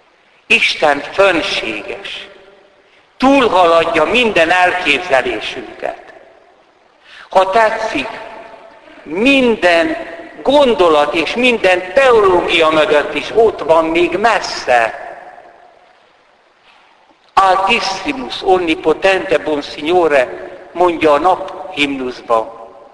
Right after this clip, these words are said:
Fölséges Isten. És mit kér? Világosítsd meg szívem sötétségét.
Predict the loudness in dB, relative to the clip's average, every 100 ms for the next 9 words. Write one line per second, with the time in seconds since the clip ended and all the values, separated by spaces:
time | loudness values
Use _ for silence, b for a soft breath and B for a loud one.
0 | _ _ _ _ _ -10 2 4 4 0
1 | -6 -8 -10 -10 -12 -12 -14 -16 -16 -16
2 | -18 -20 -20 _ _ _ _ _ _ _
3 | _ _ _ _ _ b b b b -8
4 | -4 -2 -2 -2 -8 -8 -6 -8 -12 -20
5 | -20 -20 -20 _ -18 -4 0 2 2 0
6 | -2 -4 -6 -4 -4 -4 -4 -2 0 0
7 | -2 -4 -4 -12 -12 -14 -14 -14 -16 -20
8 | -20 _